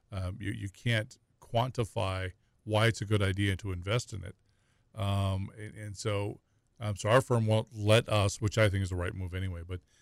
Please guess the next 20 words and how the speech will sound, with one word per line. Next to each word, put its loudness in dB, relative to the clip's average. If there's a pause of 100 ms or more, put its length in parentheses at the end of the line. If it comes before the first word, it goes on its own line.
(200)
uh, 0
won't 2
let 2
us 2
on -2
behalf 0
of -14
clients -2
invest -2
in -8
it. -14 (640)
Um, 0
and 2
we 6
have 6
to, 4
you 0
know, 2
give 2
blood, 4